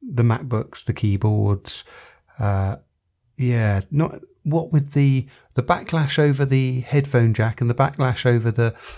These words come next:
Speaker 1: MacBook keyboards and the, uh, touch bar and the lack of, uh, ports,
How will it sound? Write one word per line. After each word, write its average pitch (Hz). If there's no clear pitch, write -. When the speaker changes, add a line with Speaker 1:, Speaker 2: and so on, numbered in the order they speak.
Speaker 1:
MacBook 123
keyboards 113
and 110
the, 107
uh, 104
touch -
bar 110
and 110
the 110
lack 123
of, 110
uh, 117
ports, -